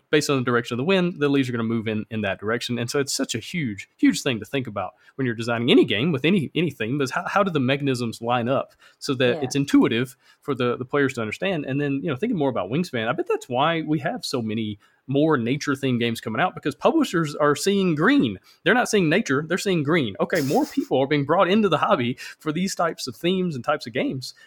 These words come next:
Speaker 1: So let's make more of 'em. And I think it's just gonna be a really interesting snowball that, uh, it gets bigger and bigger and hopefully brings in more and more people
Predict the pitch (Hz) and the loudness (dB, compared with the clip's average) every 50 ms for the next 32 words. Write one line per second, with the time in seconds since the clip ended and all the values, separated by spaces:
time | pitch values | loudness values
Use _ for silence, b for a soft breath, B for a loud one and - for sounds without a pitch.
0 | b b - - 170 170 165 233 - - - 170 233 269 254 190 233 302 311 190 | b b -2 0 0 2 0 0 -2 -4 -4 -2 -2 0 2 2 2 4 2 0
1 | 120 104 95 - 117 139 151 - 190 185 170 - - 156 - - 147 139 135 131 | -2 -4 -6 -2 -2 -2 0 0 -2 -2 -2 -4 -6 -6 -4 -2 -2 0 0 0
2 | 123 131 139 143 143 135 135 135 - - 110 - - - 123 143 151 123 107 113 | 2 2 2 2 2 2 0 0 -2 -4 -6 -8 -4 -2 0 0 0 2 2 2
3 | 151 170 180 185 120 110 107 110 110 110 113 - - 120 - _ 127 135 127 - | 0 0 -2 -4 -4 -4 -4 -2 -2 -4 -4 -4 -6 -10 -10 _ -6 -6 -6 -2
4 | - 135 120 127 117 104 107 127 160 208 156 - 180 339 - - - 123 110 107 | 0 0 0 0 0 -2 -2 -2 0 -2 0 2 2 0 0 0 -4 -4 -4 -4
5 | 131 285 - - 131 139 139 139 143 151 135 113 110 131 143 156 156 - 131 123 | -4 -4 -4 -2 -2 0 0 0 -2 -2 -2 0 0 0 0 0 0 -2 -2 0
6 | 120 135 147 139 - - 214 - - 208 - - | 2 2 0 0 -2 -6 -6 -4 -4 -6 -6 -8